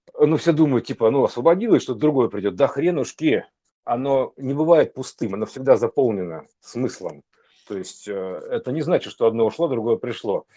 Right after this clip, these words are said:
Типа, нет, это, это незаменимые вещи.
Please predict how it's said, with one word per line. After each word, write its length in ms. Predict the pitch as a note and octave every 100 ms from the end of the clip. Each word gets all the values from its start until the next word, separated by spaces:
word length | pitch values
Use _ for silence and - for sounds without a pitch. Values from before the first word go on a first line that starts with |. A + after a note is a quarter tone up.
| _
Типа, 360 | - - G#2+ F2+ _ _
нет, 560 | A#2+ A#2 D#3+ F#3 E3 G2+ -
это, 220 | - - C#3
это 300 | C#3 C3+ C3+
незаменимые 760 | C#3+ B2 C#3+ D3+ D3+ A#2+ G2+
вещи. 520 | F#2+ F#2+ - - D#2